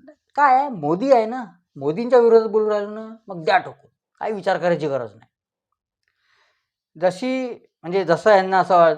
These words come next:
अ, वाटते की बा उद्धव ठाकरेंमध्ये मोदींना हरवण्याची धमक आहे, क्षमता आहे, तसेच हे लोक आहेत, तशीच यांची पत्रकारितेची क्षमता आहे, तसेच हे संपादक आहे. इकडे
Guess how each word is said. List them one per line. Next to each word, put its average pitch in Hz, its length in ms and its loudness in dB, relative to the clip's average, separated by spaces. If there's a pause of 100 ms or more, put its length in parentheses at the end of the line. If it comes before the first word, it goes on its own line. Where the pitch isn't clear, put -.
(140)
अ, 151 320 -2
वाटते 147 320 -2
की 135 120 -10
बा 139 160 0 (520)
उद्धव 151 300 6
ठाकरेंमध्ये 180 680 2
मोदींना 160 560 0 (500)
हरवण्याची 160 480 0
धमक 139 380 -2
आहे, 123 160 0 (480)
क्षमता 143 360 -2
आहे, 123 220 0 (1500)
तसेच 208 360 -8
हे 214 200 -2 (300)
लोक 208 220 -4
आहेत, 214 160 0 (380)
तशीच 196 300 -4
यांची 226 640 -6 (600)
पत्रकारितेची 233 680 0
क्षमता 240 400 2
आहे, 208 220 -6
तसेच 202 260 2
हे 240 100 -4
संपादक 262 480 0
आहे. 220 100 -12 (1500)
इकडे 180 400 -6